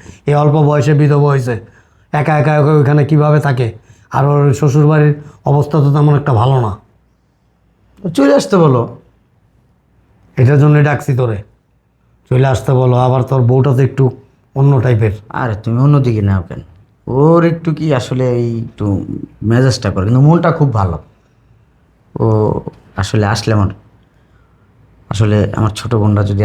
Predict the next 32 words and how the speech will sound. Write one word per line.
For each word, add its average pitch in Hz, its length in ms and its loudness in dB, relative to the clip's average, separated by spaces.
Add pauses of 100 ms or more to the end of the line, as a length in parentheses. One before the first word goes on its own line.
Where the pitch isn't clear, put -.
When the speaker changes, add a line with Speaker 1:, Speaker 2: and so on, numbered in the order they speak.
Speaker 2:
আসে 101 200 -6
এখানে, 92 280 -6 (1040)
দুইজনে 98 340 2
মিলা 101 340 2 (300)
সুন্দর 95 360 -4
বাড়ি 95 260 -2
ঘরের 92 240 -4
কাজ 95 140 -4
করতে - 260 -6
পারবো, 98 240 -2 (360)
সময় 120 420 0
কাটাইতে 95 300 -2
পারবো 80 220 -4
সুন্দর 85 400 -4
দুইজনে। 85 300 -4 (680)
Speaker 1:
হুম, 151 260 2 (580)
আমার 151 240 0
বউর 170 220 4
মনটা 175 340 2 (100)
ভালো, 156 200 2 (760)
এতটা 147 340 -2
আবার 160 260 2
ভালো 143 140 0 (100)
না। 107 60 -2 (140)
ভালো 135 140 0 (120)
ঠিক 170 120 2
আছে, 139 200 0
কিন্তু 131 200 0
এত 143 180 -4 (140)
ভালো 113 240 -2
না। 101 60 -8 (560)
যেরকম 131 340 2